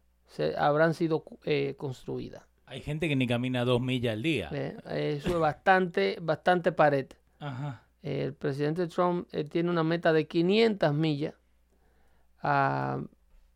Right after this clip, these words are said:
Speaker 1: y ha estado presionando para que esto se lleve a cabo. Así
Speaker 2: Ujú.
Speaker 1: es que, eh, m-, mucha pared también ha sido reemplazada y ha sido upgrade en el área de San Diego,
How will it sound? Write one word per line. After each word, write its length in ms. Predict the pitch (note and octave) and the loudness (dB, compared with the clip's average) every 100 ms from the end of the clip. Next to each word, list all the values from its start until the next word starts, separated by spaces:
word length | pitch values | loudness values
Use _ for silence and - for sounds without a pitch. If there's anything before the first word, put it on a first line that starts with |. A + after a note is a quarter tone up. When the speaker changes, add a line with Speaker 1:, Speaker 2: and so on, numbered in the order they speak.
| _ - - - - - - - | _ -20 -20 -20 -20 -20 -20 -6
Speaker 1:
y 160 | D3 | 0
ha 80 | D#3 | 2
estado 500 | D3+ - E3+ E3 D3+ | 0 4 4 4 -2
presionando 880 | - F3 D#3 F3+ E3+ G3 E3+ C#3+ C#3 | -2 -4 0 2 4 6 6 4 2
para 240 | C#3 C3+ | 0 0
que 140 | - C#3+ | -4 -8
esto 240 | - D3 | -6 -10
se 140 | C3+ C3 | -8 -4
lleve 240 | C3+ C3+ | -2 -4
a 80 | C#3 | -6
cabo. 320 | D#3 - - | -10 -8 -8
Así 180 | C3+ B2+ | -8 -6
Speaker 2:
Ujú. 80 | C#3+ | -8
Speaker 1:
es 40 | |
que, 420 | - D3 C#3+ C3 - _ _ _ _ _ _ _ | -6 -4 -2 -2 -6 _ _ _ _ _ _ _
eh, 260 | D#3+ C#3 C#3 | -2 0 2
m-, 500 | C#3+ C#3+ C#3+ D3 C#3+ | 2 2 0 0 -2
mucha 360 | D3 D#3+ D#3+ E3+ | 0 0 2 4
pared 220 | F3 F3 | 6 6
también 260 | E3+ E3+ | 4 4
ha 80 | F3+ | 2
sido 260 | - F3 E3 | 2 2 4
reemplazada 840 | E3 D#3+ E3+ - F#3+ F3+ D#3 D3+ - | 2 2 2 6 8 8 8 4 2
y 200 | D3+ D3 | 0 2
ha 100 | C#3 | 2
sido 300 | - D#3 D3+ D#3 | 2 4 4 4
upgrade 600 | D#3+ D#3 - D#3 D3+ - D3+ | 2 2 2 2 2 -2 -4
en 120 | C#3+ | -2
el 160 | C#3+ D3 | 0 0
área 420 | D3 D3 D3+ D3 | 2 2 2 0
de 640 | C#3 C#3 C#3+ C#3 C#3 F3+ - _ _ _ _ _ - - | -2 2 4 4 2 -2 -10 _ _ _ _ _ -20 -12
San 300 | - D3 C#3+ | 0 0 2
Diego, 520 | E3 F#3 D#3+ D#3 | 2 2 2 0